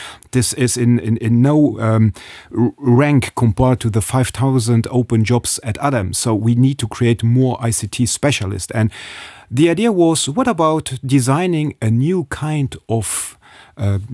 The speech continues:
school here in Luxembourg, a training facility that allows merely everybody to reskill into I T? And then the idea of the Digital Learning Hub was born, and it took us a couple of years,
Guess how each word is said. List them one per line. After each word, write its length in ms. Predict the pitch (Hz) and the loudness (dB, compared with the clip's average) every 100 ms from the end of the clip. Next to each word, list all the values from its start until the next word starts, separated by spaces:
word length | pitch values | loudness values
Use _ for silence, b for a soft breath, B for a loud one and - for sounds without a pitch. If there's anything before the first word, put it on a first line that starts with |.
| 127 104 | -16 -12
school 640 | - - - 143 170 123 | -8 -8 -4 0 2 4
here 160 | 92 101 | 2 -2
in 80 | 95 | -4
Luxembourg, 440 | 92 - 92 82 | -6 -8 -10 -10
a 60 | 104 | -10
training 440 | - - 180 147 | -6 -2 2 2
facility 640 | - 107 - 110 101 - 101 | 0 -4 -2 0 -2 0 -2
that 180 | 104 104 | -2 0
allows 520 | 110 135 151 135 - | 0 0 0 0 -2
merely 520 | - 131 123 123 - | 0 2 2 0 0
everybody 460 | 151 156 120 110 107 | 0 0 2 2 0
to 140 | - | 0
reskill 680 | 113 110 160 - - 139 113 | 0 2 0 -2 0 0 0
into 340 | - 147 139 107 | -2 -4 -2 -2
I 120 | 98 | -4
T? 320 | - 117 143 B B B | -2 0 0 B B B
And 180 | 107 110 | 2 4
then 380 | 120 131 143 123 | 4 4 2 2
the 120 | 117 | 2
idea 280 | 110 110 127 | 2 2 2
of 240 | 107 98 | 0 -2
the 100 | 101 | -2
Digital 400 | 98 123 113 101 | 0 0 0 0
Learning 240 | 101 113 107 | 2 4 4
Hub 180 | 98 98 | 2 2
was 200 | 92 90 | -2 0
born, 280 | 104 127 | 2 2
and 120 | 113 101 | 4 2
it 80 | |
took 160 | 87 131 | 0 -2
us 200 | 110 - | -2 -2
a 60 | - | -6
couple 220 | - 104 | -4 -4
of 120 | - | 0
years, 300 | 113 127 - | 2 2 0